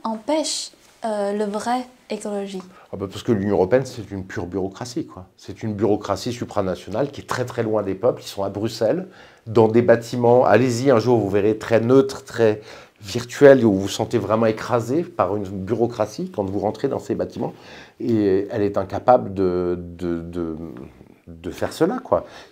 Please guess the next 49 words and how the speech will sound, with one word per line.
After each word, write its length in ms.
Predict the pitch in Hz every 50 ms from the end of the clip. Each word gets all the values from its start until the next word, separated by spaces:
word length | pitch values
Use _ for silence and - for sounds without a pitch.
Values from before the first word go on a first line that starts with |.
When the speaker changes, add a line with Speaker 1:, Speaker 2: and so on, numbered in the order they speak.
| _
Speaker 2:
Puis, 240 | - - 123 107 - -
en 100 | 127 127
plus, 260 | - - 190 185 185
elle 120 | - 117 113
veut 200 | 107 135 156 147
imposer 460 | 120 117 120 135 135 127 120 151 151
la 80 | 120 98
même 220 | 104 113 120 123
chose 340 | 120 - - 143 139 120 117
à 80 | 104
l'Allemagne, 400 | 101 101 104 110 123 151 170 156
à 60 | 131 123
la 80 | 135
France. 320 | - - 180 175 - - - - - - - - - - - - - - -
La 160 | - 107 107
France 400 | 110 - - 135 131 123 123 -
veut 240 | 104 95 110 123 127
du 140 | 113 107 104
nucléaire, 540 | 101 101 101 - - 123 127 175 196 190 127
les 80 | 98
Français 280 | - - 98 92 - 117
sont 140 | 113 - 104
plutôt 300 | - - - - 117 101
pro-nucléaire, 580 | - - 110 101 98 95 - 120 117 120 117
on 100 | 107 90
a 80 | 87 90
déjà 300 | 87 95 95 95 101 98
une 120 | 98 95
base 200 | 87 95 95 90
installée, 340 | 98 98 - - 135 170 185
mais 120 | 160 107
elle 60 | 92 90
veut 120 | 98 104
installer, 460 | 98 - - - 107 104 113 123 120 - - - - _
elle 80 | - 101
veut 540 | 98 98 120 139 143 143 143 147 147 - - -
imposer 400 | 123 120 120 120 123 110 113 120
tout 180 | 120 - - 147
ça 460 | 135 - - 151 151 170 170 165 - - - _ _ _ _ _ _
à 100 | - 117
des 140 | 107 117 117
cultures 400 | 120 127 120 120 - 151 147 147
profondément 500 | - - - 139 135 - 135 131 131 135
différentes. 420 | 135 135 - - 160 165 156 - -
La 100 | 107 107
France, 340 | - - 131 139 135 - -
la 80 | 98
Lettonie, 680 | 104 107 113 110 - 117 110 110 110 120 127 135 143 143
l'Allemagne, 600 | 123 104 107 113 113 107 113 123 131 135 135